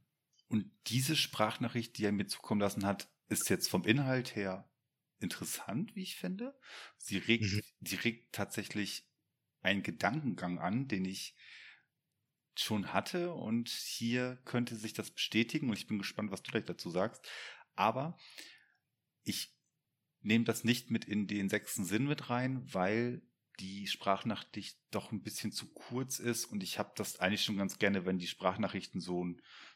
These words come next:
Speaker 1: ja, so eine, so eine fünf bis zehn Minuten ungefähr sind, weil sonst ist mir das nachher alles zu, zu schnell, zu,
Speaker 2: Mhm.
Speaker 1: äh, äh, oh, ja, es soll, es soll ja schon,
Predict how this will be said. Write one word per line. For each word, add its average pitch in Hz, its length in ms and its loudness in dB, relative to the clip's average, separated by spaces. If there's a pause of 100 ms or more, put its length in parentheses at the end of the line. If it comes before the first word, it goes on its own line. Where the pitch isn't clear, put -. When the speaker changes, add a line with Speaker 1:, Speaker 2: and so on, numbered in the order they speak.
Speaker 1:
ja, 80 160 -4
so 92 120 0
eine, 87 220 4
so 90 120 -2
eine 87 400 2 (420)
fünf 101 320 0
bis - 200 0
zehn 98 200 6
Minuten 98 340 4
ungefähr 98 360 6
sind, 107 260 6 (380)
weil 92 100 0
sonst 101 240 4
ist - 120 -2
mir 107 80 6
das 101 140 6
nachher 98 300 2
alles 92 300 0
zu, 95 440 -2 (240)
zu - 140 -2
schnell, 87 560 8 (160)
zu, - 180 -2 (280)
Speaker 2:
Mhm. 127 140 12
Speaker 1:
äh, 87 240 8 (340)
äh, - 60 -10 (440)
oh, - 100 12 (380)
ja, 80 160 0
es - 100 -6
soll, 92 180 6
es 90 180 -4
soll 92 160 6
ja 92 120 8
schon, 90 480 2